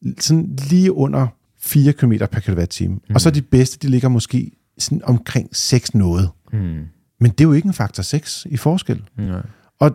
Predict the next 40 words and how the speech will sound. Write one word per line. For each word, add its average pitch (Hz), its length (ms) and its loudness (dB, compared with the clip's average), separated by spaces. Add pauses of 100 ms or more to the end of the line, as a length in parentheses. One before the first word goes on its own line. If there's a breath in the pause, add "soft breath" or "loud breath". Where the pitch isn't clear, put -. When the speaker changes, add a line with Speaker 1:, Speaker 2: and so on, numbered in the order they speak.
Speaker 1:
og 151 160 0
det 151 60 6
er - 20 6
jo 139 40 4
det, 180 160 0
som 151 160 -2
jeg 147 100 0
synes, - 180 -4
der 131 100 0
er - 20 2
interessant 113 380 -2
her, 127 100 0
det 139 160 0
er, 139 160 2 (580 soft breath)
at 160 200 0 (220)
elbilerne 156 420 2
bliver 131 160 2
mokket 113 320 2
lidt 151 120 0
mere 170 160 2
sammen, 170 340 -4 (280)
somehow, 131 400 0 (340)
øh, 113 220 4
på, 117 460 2
skal - 120 -4
man 113 40 2
sige. 120 240 2 (300 loud breath)
Så - 120 0
du 143 160 2
har 139 100 6
måske 160 460 2 (220)
et, - 280 -4
et - 180 -2
dobbelt 160 260 2
så 156 80 2
højt 120 220 0
forbrug, 123 380 -2
eller 104 140 0
et, 95 200 -4
et 98 140 -4